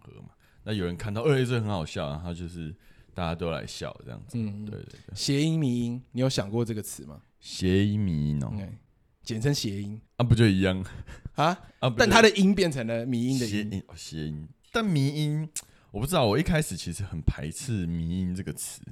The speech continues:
Speaker 2: 我也有一点欸，我觉得有点，为什么一定要硬翻译？你不觉得很多东西其实不需要硬翻译吗？
Speaker 1: 对，就比较，因为，因为英文是M E M E嘛，然后念作 meme。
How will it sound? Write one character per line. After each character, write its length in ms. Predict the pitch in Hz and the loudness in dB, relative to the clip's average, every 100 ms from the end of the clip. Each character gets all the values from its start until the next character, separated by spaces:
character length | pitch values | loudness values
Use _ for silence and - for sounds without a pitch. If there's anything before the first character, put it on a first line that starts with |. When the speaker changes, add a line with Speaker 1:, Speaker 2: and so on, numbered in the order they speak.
| - _ _ _ - | -20 _ _ _ 4
Speaker 2:
我 120 | 165 | 10
也 100 | 202 | 10
有 160 | 156 117 | 10 6
一 80 | |
点 220 | 131 113 76 | 4 2 -2
欸， 160 | - _ _ _ | -14 _ _ _
我 100 | 127 | 0
觉 100 | 135 | 4
得 60 | 185 | 4
有 80 | |
点， 220 | 214 151 123 _ | 4 2 -4 _
为 140 | 175 | 2
什 100 | 156 | 2
么 80 | 107 | 0
一 40 | 95 | -6
定 80 | 107 | -6
要 100 | 113 | -6
硬 180 | 135 107 | -6 -6
翻 260 | - 98 | -8 -10
译？ 180 | 101 98 _ _ _ | -10 -12 _ _ _
你 100 | - | -2
不 60 | 185 | 4
觉 80 | 214 | 4
得 60 | |
很 140 | 202 120 | 4 0
多 120 | 131 | 0
东 140 | 151 | 0
西 240 | 156 156 135 - | 0 -2 -6 -12
其 160 | - 131 | -8 -8
实 60 | |
不 100 | - | -6
需 140 | 156 143 | -6 -4
要 100 | 123 | -4
硬 160 | 143 113 | -4 -6
翻 200 | - 101 | -8 -10
译 60 | 98 | -8
吗？ 60 | 104 | 0
Speaker 1:
对， 100 | 180 | 2
就 140 | 202 | 2
比 60 | 160 | 4
较， 180 | 165 135 113 _ _ - | 6 6 2 _ _ 2
因 100 | 180 | 2
为， 120 | - | 4
因 80 | 170 | 4
为 180 | 165 156 - | 4 4 0
英 200 | 143 139 | 2 4
文 240 | 107 85 | 4 2
是 180 | 104 110 - | -2 -6 -2
M 240 | 127 101 90 | 0 2 0
E 200 | 95 - | -4 -2
M 180 | 101 78 | -2 -2
E 180 | 76 73 | -6 -6
嘛， 180 | 71 52 | -8 -6
然 100 | 76 | -4
后 60 | |
念 280 | 101 113 90 | 0 0 2
作 140 | 98 | 2
meme。 440 | 87 90 95 60 | 2 2 0 -2